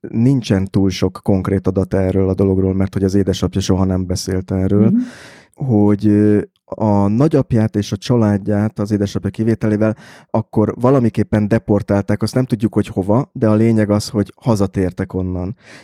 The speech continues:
Speaker 1: És akkor negyvenhat-negyvenhétben, amikor ez az úgynevezett csehszlovák-magyar lakosságcsere volt, ezt ugye eufemisztikusan hívták így, mert ez gyakorlatilag azt jelentette, hogy több tízezer magyart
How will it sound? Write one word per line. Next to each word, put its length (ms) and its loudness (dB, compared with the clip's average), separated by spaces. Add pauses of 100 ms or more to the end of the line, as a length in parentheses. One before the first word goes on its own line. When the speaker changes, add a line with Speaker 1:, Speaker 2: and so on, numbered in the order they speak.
Speaker 1:
És 180 -2
akkor 240 2
negyvenhat-negyvenhétben, 1200 2
amikor 280 0
ez 120 0
az 120 0
úgynevezett 500 0
csehszlovák-magyar 1000 -2 (360)
lakosságcsere 840 0
volt, 500 0 (560)
ezt 340 -8
ugye 180 2
eufemisztikusan 880 0
hívták 440 0
így, 100 2
mert 160 2
ez 100 0
gyakorlatilag 680 0
azt 180 -2
jelentette, 420 -2
hogy 140 0
több 160 -2
tízezer 500 -2
magyart 500 -2